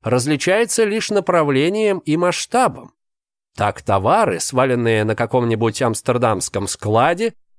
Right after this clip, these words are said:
привезены из разных мест и стоят по-разному, но в конечном счете важно лишь то, сколько золота дадут за них на площади дам. Золото, вырученное за фунт малабарского перца,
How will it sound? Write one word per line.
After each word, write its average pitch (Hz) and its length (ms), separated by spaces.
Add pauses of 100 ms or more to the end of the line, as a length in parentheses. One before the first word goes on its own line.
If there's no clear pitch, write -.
привезены 131 560
из 160 240
разных 127 500
мест 120 480
и 139 120
стоят 113 500
по-разному, 110 840 (280)
но 214 160
в - 60
конечном 185 480
счете 170 400
важно 143 400
лишь 123 240
то, 190 240
сколько 165 500
золота 151 480
дадут 120 380
за 117 160
них 127 300
на 110 120
площади 123 600
дам. 180 400 (420)
Золото, 127 720
вырученное 120 760
за 117 140
фунт 127 380
малабарского 117 800
перца, 202 580